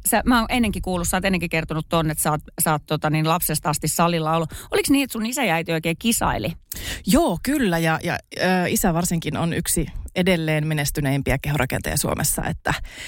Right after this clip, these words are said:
Speaker 2: että kyllä, mä olen nähnyt sitä vanhan kansan podausmaailmaa. Se on muuttunut kyllä todella, todella paljon niin kuin tähän päivään mennessä, mutta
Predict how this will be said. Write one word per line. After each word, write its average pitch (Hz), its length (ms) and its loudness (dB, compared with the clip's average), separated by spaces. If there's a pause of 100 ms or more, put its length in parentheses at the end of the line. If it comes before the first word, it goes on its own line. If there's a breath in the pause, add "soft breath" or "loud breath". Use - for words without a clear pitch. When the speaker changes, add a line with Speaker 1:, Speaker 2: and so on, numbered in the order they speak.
(220 loud breath)
Speaker 2:
että - 380 0
kyllä, 170 480 4
mä 170 120 0
olen 156 180 2
nähnyt 156 240 0
sitä 156 220 2
vanhan 185 420 2
kansan 147 440 0
podausmaailmaa. 147 1500 0
Se 175 140 4
on 139 80 4
muuttunut 170 440 -2
kyllä 175 180 2
todella, 175 240 2 (160)
todella 214 240 4
paljon 175 400 0
niin 147 100 -4
kuin 156 120 -6
tähän 170 240 2
päivään 151 300 2
mennessä, 156 380 0
mutta 151 320 0